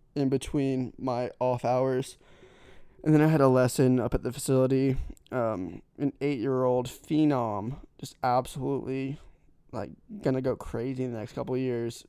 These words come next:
about to be prospect number one overall draft pick in the twenty thirty? Wait, what year is it? It's twenty twenty-one.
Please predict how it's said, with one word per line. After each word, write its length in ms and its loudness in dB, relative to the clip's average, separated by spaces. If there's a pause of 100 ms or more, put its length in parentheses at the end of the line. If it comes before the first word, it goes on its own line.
(100)
about 220 -4
to 60 -8
be 380 -8
prospect 580 2
number 360 -4
one 540 -4 (760)
overall 440 4
draft 380 -2
pick 440 -4 (280)
in 320 -4
the 400 -4
twenty 800 -2 (800)
thirty? 640 -6
Wait, 220 -10
what 140 -6
year 160 -10
is 100 -14
it? 200 -16
It's 100 -20
twenty 200 -8
twenty-one. 520 -4